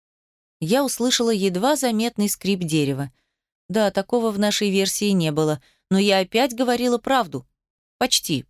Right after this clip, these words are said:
правду. Чарниза вела меня в дом, но кроме меня её больше никто не видел, и вот здесь и была загвоздка. «То есть вы не слышали, как вас окликал слуга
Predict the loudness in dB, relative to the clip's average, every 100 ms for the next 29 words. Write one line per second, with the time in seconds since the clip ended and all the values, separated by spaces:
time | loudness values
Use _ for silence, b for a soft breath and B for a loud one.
0 | -6 -4 -4 -10 -16 _ _ _ _ -2
1 | 0 2 2 2 2 2 2 2 2 0
2 | 0 0 0 -2 b b -2 -2 0 0
3 | 2 2 2 2 2 0 0 0 0 0
4 | -2 0 0 0 0 0 -2 -2 -2 0
5 | 0 0 0 0 0 -4 -12 _ -4 0
6 | 2 2 2 0 -2 -4 -4 -6 -8 _
7 | -14 -14 -18 _ _ _ _ _ _ _
8 | _ _ _ _ -2 0 0 0 2 4
9 | 2 0 0 0 0 0 -2 -2 -2 -2
10 | -2 -2 -6 -4 -2 -2 0 -2 -2 -4
11 | -2 0 0